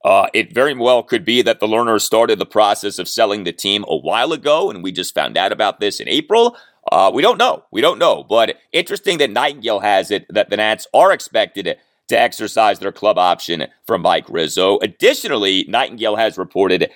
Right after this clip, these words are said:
that the Nats have until the All-Star break to decide whether to pick up Davey Martinez's option, which Nightingale reports is valued at four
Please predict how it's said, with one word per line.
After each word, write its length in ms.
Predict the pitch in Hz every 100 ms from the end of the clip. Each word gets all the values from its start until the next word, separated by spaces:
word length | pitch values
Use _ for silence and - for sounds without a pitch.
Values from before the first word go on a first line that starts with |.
| _
that 220 | - 98
the 60 | 104
Nats 280 | 107 117 -
have 180 | 123 120
until 320 | 113 135 131
the 200 | 135 139
All-Star 520 | - 170 262 - 104 82
break 480 | 78 65 62 - _ _ -
to 100 | 127
decide 500 | 110 - 117 117 101
whether 340 | 98 120 123 120
to 180 | -
pick 320 | 107 - 113 123
up 300 | 117 - -
Davey 320 | 117 123 127
Martinez's 1040 | 107 101 - - 208 269 160 101 73 71
option, 560 | 65 55 - 80 87 110 _ _
which 300 | - 135 135
Nightingale 640 | - 107 190 170 175 123 110
reports 480 | 98 - 110 95 101
is 140 | 90
valued 520 | - 90 85 87 98 -
at 200 | 92 - _ _ -
four 600 | 110 95 92 104 139